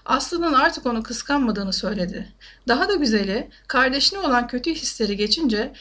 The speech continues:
kız kardeşiyle de çok güzel bir ilişkileri oldu. Eğer biri sizinle inatlaşıyorsa bilin ki siz de birilerine karşı belki o kişiye karşı inatçı davranıyorsunuz.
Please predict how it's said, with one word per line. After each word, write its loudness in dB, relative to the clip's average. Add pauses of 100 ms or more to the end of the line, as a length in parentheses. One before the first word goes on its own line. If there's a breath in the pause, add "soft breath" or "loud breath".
(140 loud breath)
kız -4
kardeşiyle 2
de 2
çok -4
güzel 2
bir 0
ilişkileri -2
oldu. -4 (480)
Eğer 4
biri 2
sizinle -2
inatlaşıyorsa 2
bilin 0
ki -4
siz -6
de 0
birilerine 2
karşı -2 (200 loud breath)
belki 2
o 2
kişiye 4
karşı 2
inatçı 0
davranıyorsunuz. -2